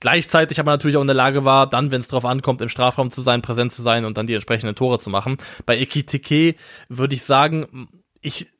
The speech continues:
guck ihm zu und ich finde, er hat eigentlich fast in jedem Spiel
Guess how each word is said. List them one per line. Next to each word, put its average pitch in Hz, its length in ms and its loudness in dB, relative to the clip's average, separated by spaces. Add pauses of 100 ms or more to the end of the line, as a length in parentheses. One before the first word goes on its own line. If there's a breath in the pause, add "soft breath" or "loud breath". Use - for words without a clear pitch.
(280)
guck 175 180 -2
ihm 151 140 0
zu 240 600 0
und 143 260 0
ich - 140 -8
finde, 165 280 4
er 131 120 4
hat 143 120 2
eigentlich 143 220 -6
fast 139 220 -6
in 131 100 -4
jedem 156 300 0
Spiel 170 560 0